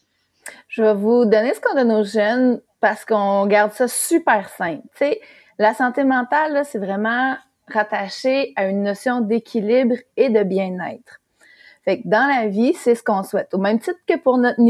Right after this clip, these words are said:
notre santé physique, on veut un bien-être général. Tu sais,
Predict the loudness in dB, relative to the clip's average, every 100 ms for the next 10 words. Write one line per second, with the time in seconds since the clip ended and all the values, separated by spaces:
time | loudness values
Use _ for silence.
0 | 6 4 2 2 0 0 0 2 0 0
1 | -2 -2 -2 0 -2 -4 _ -6 -4 4
2 | 4 4 4 2 0 -2 -2 -2 -2 -4
3 | -4 -6 -6 -10 -6 -4 -4